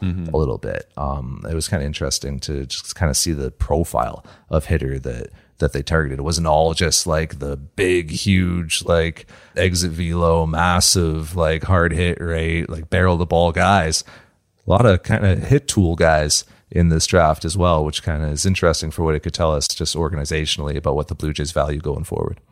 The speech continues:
Speaker 1: Right. And sometimes, I mean, there's a, certainly a school of thought out there that if you have these hitters who find the barrel really well, who avoid strikeouts, who have that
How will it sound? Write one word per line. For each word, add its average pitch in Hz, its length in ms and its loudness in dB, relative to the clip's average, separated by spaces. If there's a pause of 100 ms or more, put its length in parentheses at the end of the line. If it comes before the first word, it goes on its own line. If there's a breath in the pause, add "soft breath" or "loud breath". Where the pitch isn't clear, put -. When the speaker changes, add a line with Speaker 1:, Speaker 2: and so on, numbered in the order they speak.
(160)
Speaker 1:
Right. 87 340 4
And 95 140 2
sometimes, 98 600 2
I - 40 -6
mean, 87 140 2
there's 87 160 2
a, 76 40 -6
certainly 101 380 4
a 87 40 2
school 92 260 0
of 82 60 0
thought 95 240 2
out 85 160 -2
there 82 180 -2
that 78 220 -4 (320 soft breath)
if 101 180 2
you 90 80 0
have 101 360 4
these 85 400 -2 (200)
hitters 90 380 4
who 80 80 -6
find 95 320 4
the 85 60 4
barrel 85 340 6
really 80 240 2
well, 113 400 4 (220 soft breath)
who 95 120 6
avoid 85 300 4
strikeouts, 101 640 2
who 87 80 0
have 82 140 2
that 82 260 0